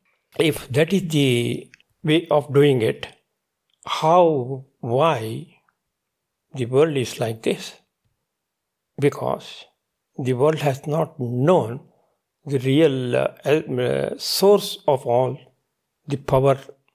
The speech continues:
that has to become manifest. The world power has become material power.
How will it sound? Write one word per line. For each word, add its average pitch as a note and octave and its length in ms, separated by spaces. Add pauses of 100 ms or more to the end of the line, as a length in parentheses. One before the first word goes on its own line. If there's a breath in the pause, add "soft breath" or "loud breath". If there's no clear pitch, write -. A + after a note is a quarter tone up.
(300)
that B2+ 180
has A2 180
to A#2+ 260 (100)
become C3 340
manifest. C#3 640 (880)
The C3 120
world C#3+ 580 (380)
power C3 500 (960)
has C#3 320
become C3+ 460
material C3 500
power. - 460